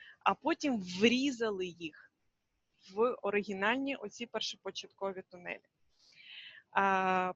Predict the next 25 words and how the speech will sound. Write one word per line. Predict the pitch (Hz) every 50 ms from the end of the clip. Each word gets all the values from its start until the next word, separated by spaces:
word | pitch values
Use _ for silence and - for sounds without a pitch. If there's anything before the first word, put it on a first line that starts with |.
| _ -
певний | 247 277 302 285 269 233 233
час | - - - 262 269 311 359 370 - - - -
метро | 220 208 208 - 240 285 311
працювало, | - 294 254 - - - 208 202 220 226 247 262 254 262 262 269 269 254 _ _ _ _ _ _ _ _ _ _ _ _ _ _ _ _ _ _ _ _ _ _
наче | - 214 226 - - 262
розрізано | 226 226 208 196 208 233 220 214 220 208 208 208
на | 202 202
дві, | 196 190 208 202 170
коли | - - 170 170 185 190
от | 185 180 -
треба | 202 196 175 185
було | 180 170 175 175 180 175
врізати | 185 202 208 202 175 180 175 - 180 156 - _ - - - - - - _ _ _ _
отут | - 196 - _ - - 240 220 180 151 - - - - _ _ _ _ _
і | 180 180 175
отут, | - - - - 294 320 349 - - - _ _ _ - - _ -
зрозуміло, | 190 190 190 202 226 262 269 240
що | 240 - 214
потяги | - - 269 277 - 240 226 208
вже | 190 190 208 220
не | 226 220
могли | 208 196 196 202 208 214
ходити. | 214 - - 185 175 - 120 117 - - - - _ - - - - - - - - -
Тому, | 196 196 214 247 269 254 214 185 - - - -
а, | 190 185 185 190 185 185 185 185 180 180 180